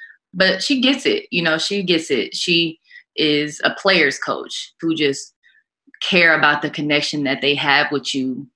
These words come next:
outside of the lines. They care about what you're going through, you know, growing up into a woman trying to just navigate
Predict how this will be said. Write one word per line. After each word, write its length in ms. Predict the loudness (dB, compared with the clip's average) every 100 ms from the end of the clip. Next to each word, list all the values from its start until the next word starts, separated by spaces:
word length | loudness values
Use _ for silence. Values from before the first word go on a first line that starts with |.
| _ _ _ 2
outside 440 | 4 4 4 4
of 60 | 4
the 80 | 4
lines. 520 | 6 6 4 0 -2
They 140 | -4
care 260 | -2 0 0
about 240 | 2 2
what 220 | 2 0 -4
you're 60 |
going 340 | -2 0 0 0
through, 480 | 0 2 0 -2 -8 -18 -20 -16
you 140 | -6 0
know, 160 | 0
growing 380 | 0 0 2 4
up 200 | 2 0 -4
into 280 | -8 -6 -2
a 100 | -2
woman 360 | 2 2 2 0
trying 220 | 0 0
to 80 | 0
just 220 | -2 -4
navigate 840 | 0 2 2 0 0 2 0 -2